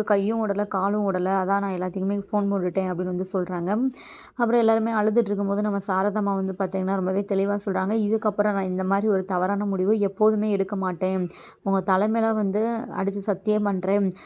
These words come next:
நான் எதுக்காக சாகணும்? நான் எந்த தப்பும் பண்ணலையே. விஜய் தம்பி எனக்கு நல்லாவே புரிய வச்சிருச்சு," அப்படின்னு சொல்லிட்டு நம்ம சாரதாம்மா வந்து, ஆ, தான் பொண்ணுங்களை வந்து கட்டிப்பிடிச்சு சமாதானப்படுத்திட்டு இருக்கிறாங்க.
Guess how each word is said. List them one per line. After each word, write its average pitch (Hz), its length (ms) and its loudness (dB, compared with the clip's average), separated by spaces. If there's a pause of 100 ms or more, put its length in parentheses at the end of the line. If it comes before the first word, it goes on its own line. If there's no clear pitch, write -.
(140)
நான் 247 260 4
எதுக்காக 226 420 2
சாகணும்? 196 520 -2
நான் 202 220 0
எந்த 233 160 0
தப்பும் 196 340 0
பண்ணலையே. 190 500 0 (160)
விஜய் 190 340 2
தம்பி 202 240 0
எனக்கு 190 240 -2
நல்லாவே 196 360 0
புரிய 214 300 2
வச்சிருச்சு," 196 500 0 (520)
அப்படின்னு 202 360 2
சொல்லிட்டு 190 260 -2
நம்ம 196 260 0
சாரதாம்மா 196 520 0
வந்து, 180 280 0 (540)
ஆ, 202 80 0 (280)
தான் 185 200 -2
பொண்ணுங்களை 208 320 2
வந்து 196 200 0
கட்டிப்பிடிச்சு 196 640 -2 (360)
சமாதானப்படுத்திட்டு 202 920 0
இருக்கிறாங்க. 190 400 0